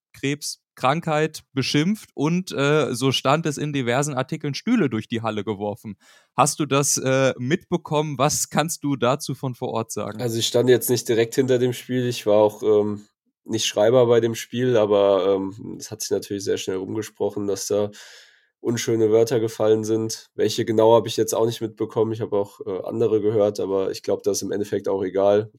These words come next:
Speaker 2: ob man jetzt das eine oder das andere sagt. Ja,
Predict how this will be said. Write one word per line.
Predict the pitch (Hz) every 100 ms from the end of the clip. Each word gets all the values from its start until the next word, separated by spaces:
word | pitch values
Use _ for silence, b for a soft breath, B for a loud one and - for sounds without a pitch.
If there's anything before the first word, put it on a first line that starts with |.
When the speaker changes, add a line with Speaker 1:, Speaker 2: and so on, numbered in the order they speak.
| -
Speaker 2:
ob | 92 -
man | 98 95
jetzt | 95 95 -
das | -
eine | 98 104
oder | 95
das | 98
andere | 104 104 101
sagt. | 95 98 101 b b b b b b b b b b _ _ _ _
Ja, | - 104 123 123